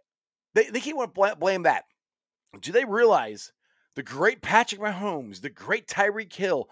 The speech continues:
my Bearcat, Travis Kelce, who I love, but wasn't rooting for him on Sunday, scored three points in the second half twice.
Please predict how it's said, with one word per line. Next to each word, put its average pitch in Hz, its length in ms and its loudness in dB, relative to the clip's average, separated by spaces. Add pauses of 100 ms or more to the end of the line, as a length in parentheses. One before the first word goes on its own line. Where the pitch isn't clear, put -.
(440)
my 165 200 4
Bearcat, 208 540 6
Travis 226 300 4
Kelce, 196 320 0
who 160 120 0
I 156 100 6
love, 156 400 4 (160)
but 117 160 -10 (480)
wasn't 101 240 -12
rooting 104 160 -14
for 120 160 -6
him 123 60 -6
on 127 320 -6
Sunday, 104 420 -4 (600)
scored 330 300 10
three 349 580 10 (140)
points 339 460 12
in 269 100 -6
the 277 80 -2
second 311 380 0
half 294 400 4 (600)
twice. - 760 4